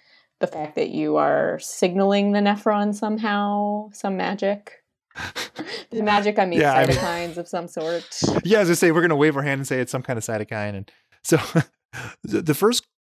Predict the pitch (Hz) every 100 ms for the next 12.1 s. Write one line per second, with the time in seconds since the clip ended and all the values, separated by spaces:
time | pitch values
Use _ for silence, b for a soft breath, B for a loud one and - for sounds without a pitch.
0 | _ - - 131 131 139 139 127 113 -
1 | 117 120 113 113 117 107 98 104 95 -
2 | 131 120 117 113 _ - 123 117 110 -
3 | - 135 131 127 139 _ _ - 123 120
4 | 120 120 - 110 113 117 127 117 92 90
5 | - _ _ _ _ 135 117 113 110 110
6 | - - 143 185 151 143 127 127 107 98
7 | - 107 101 101 101 101 113 120 123 123
8 | 123 110 98 98 104 - 101 - 101 101
9 | 110 95 92 90 - - 120 - _ -
10 | 139 135 135 127 113 - - 113 110 107
11 | - - _ 107 98 95 - - 98 95
12 | 92